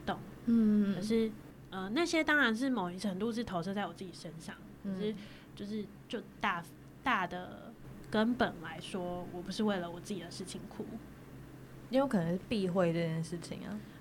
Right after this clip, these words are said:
Speaker 1: 嗯，有可能啊。
Speaker 2: 对啊。
Speaker 1: 对。
Speaker 2: 真的基本上我认为啊，所有人会因为看别人的故事哭，你其实，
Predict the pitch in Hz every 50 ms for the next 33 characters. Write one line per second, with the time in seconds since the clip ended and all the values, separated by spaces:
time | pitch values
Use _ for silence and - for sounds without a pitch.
0 | - - - - - 180 180 185 180 180 180 180 185 - - 226 180 - 160 156
1 | 131 - 170 180 - - - - - 196 185 175 - - - - - - - -
2 | - - - - - - 370 381 392 392 330 254 - 320 339 320 285 196 - -
3 | 190 208 190 180 170 151 160 147 139 156 175 185 156 113 104 78 71 71 73 -
4 | - - - - - - - - - 175 180 208 247 240 196 165 - - 175 185
5 | 214 196 190 185 180 190 180 160 127 - - - - - 262 208 190 180 170 165
6 | 151 151 151 151 160 165 180 175 165 175 - 190 175 - - - 165 165 160 151
7 | 156 156 - - 165 165 180 180 180